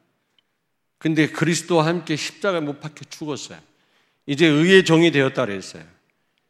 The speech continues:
그리스도의 종이 된 겁니다. 이제 사단 심부름하는 존재가 아니라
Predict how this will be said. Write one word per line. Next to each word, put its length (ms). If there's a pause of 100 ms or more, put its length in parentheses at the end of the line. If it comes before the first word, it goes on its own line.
(260)
그리스도의 560
종이 300
된 200
겁니다. 680 (1300)
이제 140
사단 360
심부름하는 720
존재가 360
아니라 600